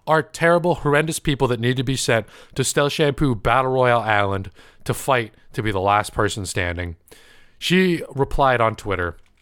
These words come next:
Uh, she was originally called out by someone. Someone got the clip, called her out,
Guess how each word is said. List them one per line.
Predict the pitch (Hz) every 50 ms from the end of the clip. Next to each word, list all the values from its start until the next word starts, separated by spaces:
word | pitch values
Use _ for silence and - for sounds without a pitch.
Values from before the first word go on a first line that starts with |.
| _ _ - 104
Uh, | 104 98
she | 95 - - 120
was | 113 101
originally | 110 123 139 131 117 123
called | 113 - - 117 110 104 107
out | 101 98 98
by | - 107 98
someone. | - - 117 101 98 98 98 98 95 92 - - - - - _ _
Someone | - - 143 143 139 120
got | 104 123 117 120 -
the | 113
clip, | - - - 110 98 - - - - - _ _ _ _ _ _ _ _ _ _ _ _ _ _ _ _ _
called | - - 135 131 120
her | 120 120
out, | 117 107 107 104 -